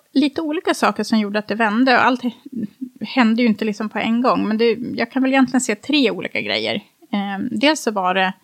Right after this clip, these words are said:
eh, även om jag hade nu hetsätningsstörning, vissa perioder så försökte jag ändå kompensera, eh, med träning. Eh, och väldigt korta perioder dock. Men då hade jag en tränare,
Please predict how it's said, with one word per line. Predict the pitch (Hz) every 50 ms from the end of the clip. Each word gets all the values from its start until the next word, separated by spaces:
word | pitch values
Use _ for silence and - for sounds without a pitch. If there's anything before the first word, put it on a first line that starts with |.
| _ _ _ _ _ _ _ _ _
eh, | - - 208 214 202 - - 214
även | 220 233 262
om | 262 240
jag | 226
hade | 208 214 202 202 208 220
nu | 214
hetsätningsstörning, | 196 196 214 208 202 - - 208 202 - 226 214 202 - - 247 247 220 214 226
vissa | 277 285 262 - - - 339
perioder | - - - 233 240 262 269 226 214 220 233 196 190 202 -
så | - - -
försökte | - - - - - 294 294 - - - -
jag | -
ändå | 208 208 208
kompensera, | - - 190 190 - - 196 180 - - - 165 104 107 190 190 208 - _ _ _ _ _ _
eh, | - 202 190 185
med | 180 175 175 - 180 -
träning. | - - 190 190 202 226 254 220 - - 202 202 269 294 -
Eh, | 208 190 190 - 202
och | 202 - -
väldigt | 220 202 202 196 - _ _
korta | - 220 214 - - 254
perioder | 254 240 226 220 - - - 202
dock. | 220 233 - - - - _ -
Men | - 208 202 190 208 208 - - _ _ _ _ _ _ _ _
då | - 233 233
hade | 220 254 262 226 208 262
jag | 269 240 208 202
en | 208 208 202
tränare, | - - 226 202 190 190 190 190 196 196 202 196 196